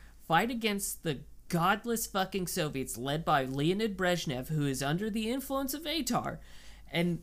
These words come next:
this is God's holy war against Atar happening in nineteen eighties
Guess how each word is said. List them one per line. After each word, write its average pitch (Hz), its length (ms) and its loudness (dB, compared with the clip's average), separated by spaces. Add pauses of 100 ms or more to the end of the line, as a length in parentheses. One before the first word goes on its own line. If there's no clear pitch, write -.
this 196 280 4
is 156 140 0
God's 190 560 2
holy 269 420 2
war 233 460 2 (200)
against 170 600 4
Atar 226 600 2 (180)
happening 226 500 2
in 139 200 0
nineteen 269 500 2
eighties 214 440 2